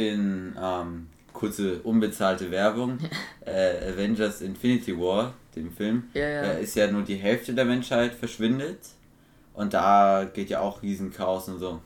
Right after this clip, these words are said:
Speaker 1: Man muss
Speaker 2: Genau.
Speaker 1: sich mal vorstellen, quasi die ganze Menschheit und alles verschwindet, da geht's ja Riesenchaos. Und wenn man das überlebt, dann ist dann, glaub ich, erstmal richtig langweilig.
Speaker 2: Ja, ich glaub auch, weil,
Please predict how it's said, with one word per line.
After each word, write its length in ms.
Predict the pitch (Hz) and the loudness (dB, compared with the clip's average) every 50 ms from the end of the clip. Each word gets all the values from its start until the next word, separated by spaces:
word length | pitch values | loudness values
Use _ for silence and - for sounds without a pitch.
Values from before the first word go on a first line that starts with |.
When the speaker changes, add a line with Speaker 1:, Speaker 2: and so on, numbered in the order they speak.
| - - - - - | -18 -20 -20 -12 -8
Speaker 1:
Man 100 | 113 95 | -6 -4
muss 80 | - 131 | -4 -2
Speaker 2:
Genau. 40 | 131 | -2
Speaker 1:
sich 80 | 104 | 0
mal 140 | 104 101 98 | 0 -2 -2
vorstellen, 420 | - 107 104 104 110 104 101 98 - | -2 -4 -4 -2 -2 -2 -2 -2 -2
quasi 320 | - 101 98 92 95 90 | -2 -2 -2 -2 -4 -8
die 120 | - - | -10 -4
ganze 320 | - 117 113 113 113 - 104 | 0 2 2 2 2 0 -2
Menschheit 300 | 98 101 101 - 98 90 | -2 -2 -2 -4 -6 -10
und 80 | 87 - - | -8 -4 -2
alles 260 | 104 101 98 - - | -2 -2 -2 -4 -8
verschwindet, 420 | - - - - 85 82 - - | -14 -18 -16 -16 -16 -16 -14 -14
da 60 | - | -14
geht's 220 | - - 90 - - | -12 -12 -12 -10 -10
ja 80 | 95 | -10
Riesenchaos. 800 | 87 95 107 123 127 117 110 101 101 - 110 107 101 92 87 - - - - - - - - - - | -6 -2 0 0 0 0 -2 -4 -4 -4 -4 -4 -4 -4 -6 -10 -14 -20 -20 -20 -20 -20 -20 -20 -12
Und 120 | - 98 104 | -6 -4 -2
wenn 100 | 107 107 | -2 0
man 120 | 107 101 | 0 4
das 240 | 113 117 139 135 - | 4 4 4 4 2
überlebt, 480 | 135 120 120 110 101 110 123 123 123 - | 0 2 2 4 4 4 4 2 2 -2
dann 100 | 98 90 | -6 -8
ist 140 | 92 - 92 | -8 -10 -10
dann, 160 | 87 90 80 | -10 -6 -4
glaub 180 | 92 92 87 | -4 -4 -4
ich, 80 | 73 - | -6 -8
erstmal 280 | - 90 - 90 90 87 | -12 -12 -12 -12 -12 -10
richtig 280 | 92 90 - - - | -12 -12 -12 -12 -8
langweilig. 560 | 98 104 117 117 98 87 82 82 82 - - - - - - - - | -4 -2 -2 -2 -2 -4 -6 -8 -10 -12 -14 -18 -20 -20 -20 -14 -6
Speaker 2:
Ja, 180 | 135 147 139 143 | -2 0 0 0
ich 80 | 139 | 0
glaub 160 | - 139 123 | 0 0 0
auch, 240 | 120 139 139 135 139 | 0 0 -2 -2 -4
weil, 280 | 135 135 135 131 127 | -4 -4 -2 -2 -4